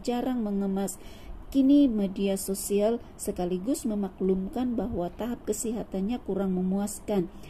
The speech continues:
Tiga bulan Mawar tak sihat sampai terpaksa pergi hospital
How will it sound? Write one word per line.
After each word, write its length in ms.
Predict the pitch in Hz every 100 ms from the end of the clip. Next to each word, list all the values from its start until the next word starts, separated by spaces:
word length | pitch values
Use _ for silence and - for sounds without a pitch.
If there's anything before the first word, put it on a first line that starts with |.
| - - -
Tiga 320 | 269 269 302
bulan 380 | 240 226 226 226
Mawar 260 | 190 190 185
tak 180 | - -
sihat 400 | - 226 233 165
sampai 400 | - 180 175 185
terpaksa 560 | 180 - 170 - 254 254
pergi 320 | 208 190 196
hospital 640 | 202 185 - 190 - 247